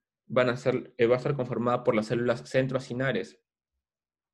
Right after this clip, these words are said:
que es como si fuera un globo, ¿no? Que está metiendo un tubito por dentro de ese globo.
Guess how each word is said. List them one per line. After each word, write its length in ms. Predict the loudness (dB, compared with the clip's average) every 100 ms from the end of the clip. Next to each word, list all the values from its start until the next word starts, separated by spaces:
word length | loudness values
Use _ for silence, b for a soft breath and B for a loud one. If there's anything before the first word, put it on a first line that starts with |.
| _ _ _
que 80 | -8
es 120 | -6
como 240 | -4 -4
si 120 | -6 -2
fuera 400 | 2 4 2 2
un 260 | 2 2
globo, 380 | 4 4 4 4
¿no? 240 | 2 0
Que 80 | -2
está 240 | -8 -4 -4
metiendo 520 | -4 -4 -2 2 4
un 360 | 2 0 -4 0
tubito 400 | 0 0 -2 -2
por 160 | 0
dentro 240 | 2 2 0
de 60 |
ese 120 | 0
globo. 440 | 2 2 2 -2